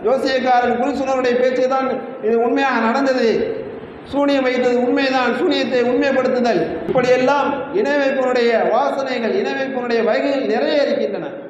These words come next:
அதையெல்லாம் நாம் படிக்க வேண்டும், தெரிய வேண்டும், சரியான அக்கீதாவை நாம் அறிந்து கொள்ள வேண்டும்.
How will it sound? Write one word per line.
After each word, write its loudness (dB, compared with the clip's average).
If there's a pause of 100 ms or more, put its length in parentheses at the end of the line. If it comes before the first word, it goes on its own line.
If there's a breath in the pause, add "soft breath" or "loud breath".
(520)
அதையெல்லாம் 0
நாம் 0
படிக்க -2
வேண்டும், -2
தெரிய 0
வேண்டும், 0 (320)
சரியான 0
அக்கீதாவை 0
நாம் 0
அறிந்து 0
கொள்ள 0
வேண்டும். -2